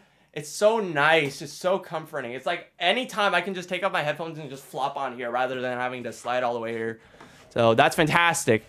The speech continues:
But, um, yeah, no, I am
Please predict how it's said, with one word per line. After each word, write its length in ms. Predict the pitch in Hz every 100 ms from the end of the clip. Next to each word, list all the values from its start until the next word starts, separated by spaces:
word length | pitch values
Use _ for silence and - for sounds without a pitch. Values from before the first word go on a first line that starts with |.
| - - - - -
But, 180 | 135
um, 400 | 135 131 131 127 _ _ _ _ - - -
yeah, 160 | 165
no, 320 | 185 202 180 - _ _ -
I 180 | 135 180
am 580 | 175 139 127 113 110